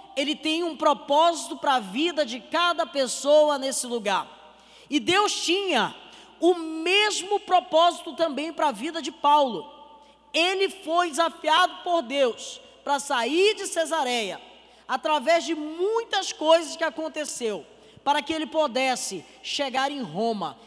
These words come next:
e trazer vida para aquele lugar. Mas o que é Cesareia? Por exemplo, Cesareia, ela simboliza aqui um lugar onde o apóstolo Paulo estava escravo.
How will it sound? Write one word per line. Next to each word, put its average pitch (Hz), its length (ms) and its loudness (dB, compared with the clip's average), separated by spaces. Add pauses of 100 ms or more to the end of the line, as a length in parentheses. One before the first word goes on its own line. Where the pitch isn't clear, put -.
e 202 60 -16
trazer 247 440 -2
vida 180 680 -2 (300)
para 196 100 -4
aquele 190 240 -4
lugar. 156 380 -8 (580)
Mas 330 100 -10
o 339 60 -12
que 370 220 -4 (920)
é 269 120 -6
Cesareia? 165 720 -4 (400)
Por 226 100 -6
exemplo, 240 380 -6
Cesareia, 277 680 -4 (1000)
ela 226 200 -2
simboliza 233 880 -2 (360)
aqui 190 280 -8
um 247 80 -6
lugar 214 800 -4
onde 196 200 -4
o 254 60 4
apóstolo 262 440 0
Paulo 262 360 2
estava 269 280 -4
escravo. 185 520 -4